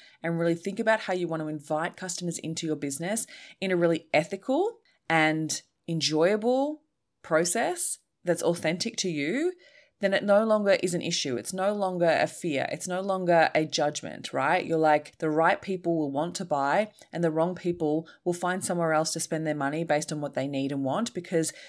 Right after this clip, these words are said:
your marketing and your advertising will actually repel the wrong people,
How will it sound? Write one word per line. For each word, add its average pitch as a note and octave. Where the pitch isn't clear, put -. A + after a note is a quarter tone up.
your E3
marketing D#3+
and F3
your -
advertising F3+
will D#3+
actually D#3
repel D3
the D#3+
wrong D3
people, G3+